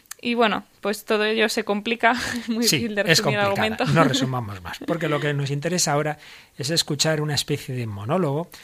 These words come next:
Speaker 2: que tiene el padre de familia en un banquete que organizan, eh, en el bautizo de dos niños que ha tenido, uno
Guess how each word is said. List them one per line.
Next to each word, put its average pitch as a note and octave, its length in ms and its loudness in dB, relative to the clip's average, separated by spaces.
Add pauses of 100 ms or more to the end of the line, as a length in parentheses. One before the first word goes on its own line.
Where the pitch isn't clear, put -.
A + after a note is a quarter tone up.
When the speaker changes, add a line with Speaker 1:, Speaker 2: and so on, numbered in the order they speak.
(180)
Speaker 2:
que B2 140 -8
tiene C3+ 400 -2
el A#2 120 -6
padre A#2 460 -4
de A2 140 -10
familia C3+ 680 -4 (380)
en C3 180 -4
un D#3+ 240 -4
banquete C3 680 -4 (260)
que B2+ 100 -10
organizan, B2 760 -6 (340)
eh, B2+ 540 -4 (140)
en C#3+ 140 -2
el B2+ 140 -2
bautizo C3+ 680 -4 (340)
de A2+ 840 -6
dos C3+ 260 -2
niños C#3+ 340 2
que C#3+ 100 -4
ha A#2+ 40 -4
tenido, C#3+ 380 2
uno D#3 320 4